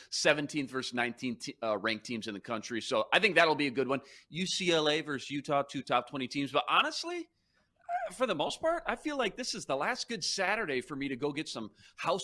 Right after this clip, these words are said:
chores done, get the leaves raked up, clean the garage out so we can get two vehicles in there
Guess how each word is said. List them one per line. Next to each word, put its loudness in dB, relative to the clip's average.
chores 0
done, 0
get 0
the 0
leaves -2
raked 2
up, 0
clean -2
the 2
garage 2
out 0
so -2
we -4
can -2
get -2
two -4
vehicles -2
in -2
there 0